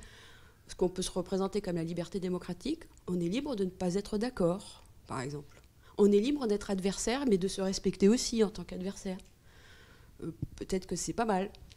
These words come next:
mais peut-être qu'il n'y a pas assez de débats, peut-être qu'on délire pas, délibère pas assez, peut-être qu'on ne nous demande pas assez, euh, notre opinion, mais une opinion qui soit construite, euh, affinée, discutée, euh, plutôt qu'un préjugé ou quelque chose qui nous vient, euh,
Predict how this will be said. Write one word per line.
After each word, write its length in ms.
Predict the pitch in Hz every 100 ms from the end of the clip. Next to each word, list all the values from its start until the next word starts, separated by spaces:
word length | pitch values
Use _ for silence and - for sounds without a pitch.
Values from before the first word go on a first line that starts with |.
| -
mais 120 | 196
peut-être 360 | 190 185 220 220
qu'il 60 |
n'y 80 | 175
a 20 |
pas 80 | 180
assez 180 | 180 190
de 120 | 190
débats, 420 | 185 226 190 196 214
peut-être 240 | 202 170
qu'on 140 | 175
délire 280 | 165 175 180
pas, 240 | - 180 -
délibère 380 | 175 180 185 180
pas 100 | 190
assez, 240 | 240 - 214
peut-être 420 | 214 190 175 -
qu'on 500 | 196 - - - 196
ne 80 | 185
nous 60 |
demande 320 | 180 190 190 180
pas 100 | 165
assez, 400 | 170 - 202 202 - - 165
euh, 60 | 175
notre 240 | 170 -
opinion, 360 | 180 196 202 226
mais 100 | 202
une 80 |
opinion 300 | 185 - 190
qui 120 | 190 170
soit 320 | - 175 160 - - -
construite, 600 | - 254 - 240 233 - -
euh, 200 | 180 180
affinée, 580 | 170 170 277 247 220 220 - - -
discutée, 600 | 170 190 254 247 220 220 - - - - - - - - - 170
euh, 480 | 165 165 165 160
plutôt 340 | 165 - 170 214
qu'un 200 | 208 170
préjugé 540 | - 170 190 180 214
ou 140 | 208 180
quelque 320 | - 175 190
chose 200 | 214 208
qui 120 | 196
nous 120 | 185
vient, 200 | 185 196
euh, 260 | 196 175